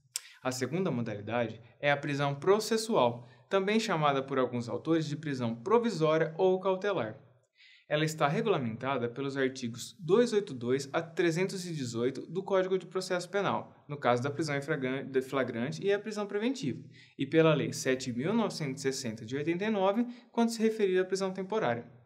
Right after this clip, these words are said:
Esse tipo de prisão é decretada quando existe a necessidade de segregação cautelar do autor do delito durante as investigações criminais ou o tramitar da ação penal, por causas especificamente dispostas na lei,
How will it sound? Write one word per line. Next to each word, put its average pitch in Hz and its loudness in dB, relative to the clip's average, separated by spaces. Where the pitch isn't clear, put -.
Esse 254 4
tipo 262 -2
de 147 -2
prisão 117 -4
é 139 -4
decretada 170 2
quando 180 -2
existe 147 2
a 139 2
necessidade 147 0
de 131 -6
segregação 233 2
cautelar 208 4
do 160 2
autor 160 4
do 160 -2
delito 123 -2
durante 151 2
as 170 2
investigações 131 0
criminais 113 -4
ou 247 8
o 208 2
tramitar 208 2
da 220 4
ação 220 0
penal, 180 2
por 151 -2
causas 135 4
especificamente 170 2
dispostas 190 2
na 214 2
lei, 131 2